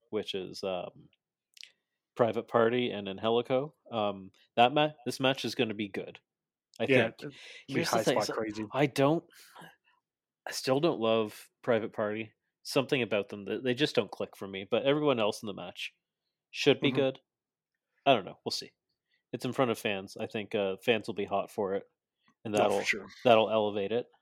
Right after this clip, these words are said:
Speaker 1: Um,
Speaker 2: Mm-hmm.
Speaker 1: then we have Santana Ortiz versus F T R. This could also open the night.
Speaker 2: Yeah, actually, this would be a hell of an opener. Like, this
Speaker 1: Here's
Speaker 2: would
Speaker 1: the
Speaker 2: keep people in.
Speaker 1: You could make an argument for everything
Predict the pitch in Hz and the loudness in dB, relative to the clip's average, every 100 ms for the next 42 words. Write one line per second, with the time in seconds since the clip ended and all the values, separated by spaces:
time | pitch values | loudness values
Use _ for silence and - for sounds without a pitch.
0 | - 113 110 98 101 104 127 - - - | -10 -2 -2 -2 -8 -10 -10 -10 -18 -20
1 | - - 120 117 113 104 120 104 123 117 | -20 -6 -2 0 -2 -2 -6 -2 0 0
2 | 117 95 - 117 110 - 104 98 107 - | -2 -8 -8 -6 -6 -6 -8 -6 -8 -8
3 | - 101 90 87 - _ _ _ _ _ | -6 -4 -4 -6 -12 _ _ _ _ _
4 | _ _ _ - 123 - 110 101 - 143 | _ _ _ 0 2 2 -2 0 2 2
5 | - 113 92 95 104 95 92 90 82 - | 4 0 0 -6 -8 -10 -8 -8 -10 -14
6 | _ _ 127 131 127 117 - - 165 - | _ _ 0 4 4 2 -2 2 2 4
7 | 127 107 _ - 139 120 107 92 101 101 | 0 -2 _ 0 0 0 -4 -8 -6 -8
8 | 92 90 95 - 85 - _ _ _ - | -8 -10 -12 -12 -18 -20 _ _ _ -20
9 | - 113 156 190 156 98 - 87 90 95 | -6 0 0 -2 -8 -10 -12 -12 -12 -12
10 | 92 - _ _ _ _ _ 113 131 165 | -12 -16 _ _ _ _ _ -2 -2 2
11 | 156 151 - - 120 123 123 107 110 107 | 2 2 -6 -6 0 0 0 -2 -2 -2
12 | 113 107 - 113 117 110 117 - 110 107 | -4 -4 -2 -2 0 0 0 0 -2 -2
13 | 107 | -8